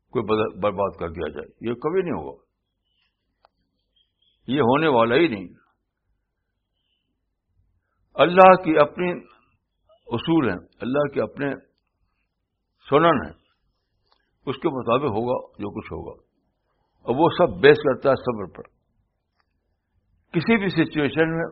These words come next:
آپ لازماً صبر پر قائم رہیں، react نہ کریں، نیگیٹو thinking میں نہ پڑیں،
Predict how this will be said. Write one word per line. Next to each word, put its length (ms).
آپ 220
لازماً 500
صبر 400
پر 80
قائم 200
رہیں، 260
react 380
نہ 60
کریں، 400
نیگیٹو 540
thinking 340
میں 80
نہ 100
پڑیں، 340